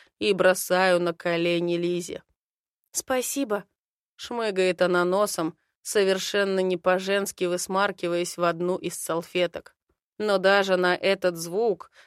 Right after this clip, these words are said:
реакция моего тела далека до адекватной. «Куда ехать?» «Может, не стоит?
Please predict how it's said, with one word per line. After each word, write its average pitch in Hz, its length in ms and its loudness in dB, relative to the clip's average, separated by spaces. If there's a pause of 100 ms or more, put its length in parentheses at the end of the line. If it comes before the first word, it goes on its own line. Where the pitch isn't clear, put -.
реакция 175 600 4
моего 170 340 2
тела 185 400 0
далека 180 760 0
до 170 160 -2
адекватной. 170 960 -2 (840)
«Куда 208 340 6
ехать?» 226 560 2 (500)
«Может, 277 380 2
не 269 100 0
стоит? 294 460 0